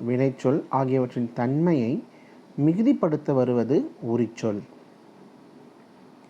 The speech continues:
கீழ்காணும் சொற்களின் வகையறிக. மாநகரம் உரிச்சொல், தந்தையும்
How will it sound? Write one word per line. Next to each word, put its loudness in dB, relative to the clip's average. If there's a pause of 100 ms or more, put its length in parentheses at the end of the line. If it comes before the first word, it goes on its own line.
(1800)
கீழ்காணும் 2 (120)
சொற்களின் 0
வகையறிக. -2 (1700)
மாநகரம் 2 (640)
உரிச்சொல், -2 (960)
தந்தையும் 2